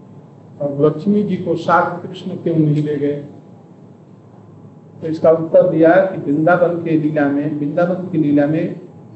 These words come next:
लक्ष्मी जी का अधिकार नहीं। वो अधिकार न होने का कारण क्या है? वो अपने को ब्राह्मणी समझती हैं, वैकुंठाधिपति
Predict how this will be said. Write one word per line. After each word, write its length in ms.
लक्ष्मी 460
जी 200
का 120
अधिकार 480
नहीं। 180
वो 80
अधिकार 720
न 160
होने 360
का 260
कारण 340
क्या 180
है? 280
वो 220
अपने 440
को 240
ब्राह्मणी 540
समझती 480
हैं, 300
वैकुंठाधिपति 1500